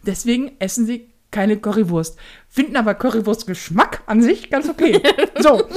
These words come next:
Speaker 1: also essen sie halt vegane Currywurst. „Ja, aber dann soll man das nicht Wurst nennen.“
Speaker 2: Ah,
Speaker 1: Wieso
Speaker 2: ja.
Speaker 1: nicht? Das ist das Gleiche wie mit Milch, dass hier, dass hier, ähm, Hafermilch und, und Sojamilch jetzt
Speaker 2: Und
Speaker 1: nicht mehr Milch hei-, also schon
Speaker 2: Ja.
Speaker 1: länger nicht mehr Milch heißen darf,
Speaker 2: Ja.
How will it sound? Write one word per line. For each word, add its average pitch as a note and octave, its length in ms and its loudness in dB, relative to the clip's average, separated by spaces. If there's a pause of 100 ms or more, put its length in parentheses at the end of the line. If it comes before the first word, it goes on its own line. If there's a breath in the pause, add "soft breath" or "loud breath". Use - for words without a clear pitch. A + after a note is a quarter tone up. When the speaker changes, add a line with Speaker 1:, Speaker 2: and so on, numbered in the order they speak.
(180)
Speaker 1:
also D#4+ 160 2 (140)
essen F4+ 280 0 (120)
sie F4 180 4
halt D4 260 -2
vegane B3+ 460 2
Currywurst. F#3 540 -4 (220 loud breath)
„Ja, - 100 2
aber A3 100 4
dann A#3 100 6
soll A#3+ 120 8
man C4 100 4
das A#3+ 160 2
nicht D#3+ 240 0
Wurst C4+ 340 2
nennen.“ G3+ 280 0 (140)
Speaker 2:
Ah, D#3 40 -16 (360 loud breath)
Speaker 1:
Wieso G4+ 260 -6
Speaker 2:
ja. A4 280 -2
Speaker 1:
nicht? - 220 -10 (200 loud breath)
Das D#4 120 -4
ist G#4+ 140 0
das E4+ 140 -8
Gleiche D#4+ 340 0
wie C#4+ 40 -2
mit B3+ 240 -2
Milch, C#4 360 0
dass A#3 180 -4
hier, B3+ 160 -4 (320 loud breath)
dass B3+ 120 -6
hier, B3 240 -2
ähm, A3 280 -2 (280 loud breath)
Hafermilch A#3 760 -2
und, A3 200 -6
und G#3 200 -4
Sojamilch A3 600 -2
jetzt G#3+ 120 -4
Speaker 2:
Und - 60 -2
Speaker 1:
nicht A#3 100 2
mehr A3+ 100 4
Milch A3+ 460 0
hei-, F3 100 -8
also F#3 180 -8
schon F#3+ 140 -6
Speaker 2:
Ja. G#3 60 -2
Speaker 1:
länger A#3+ 160 -2
nicht F3+ 160 -8
mehr F#3+ 80 -4
Milch A#3+ 300 -4
heißen E3+ 320 -8
darf, E3 280 -8
Speaker 2:
Ja. G#3 300 0